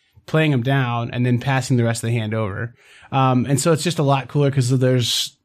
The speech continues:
half the cards essentially go unclaimed in, um, a two-player game.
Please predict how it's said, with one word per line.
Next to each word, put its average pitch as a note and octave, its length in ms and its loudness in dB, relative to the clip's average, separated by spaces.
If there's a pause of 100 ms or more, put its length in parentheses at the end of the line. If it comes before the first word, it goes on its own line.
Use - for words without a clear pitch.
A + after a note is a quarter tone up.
(500)
half F#3+ 300 -2
the G#3+ 80 -2
cards D#3+ 260 0
essentially C#3+ 400 0
go B2+ 340 2
unclaimed B2 760 0 (160)
in, B2+ 340 2
um, A#2 400 0
a A#2 80 -2
two-player D#3 400 2
game. E3 360 2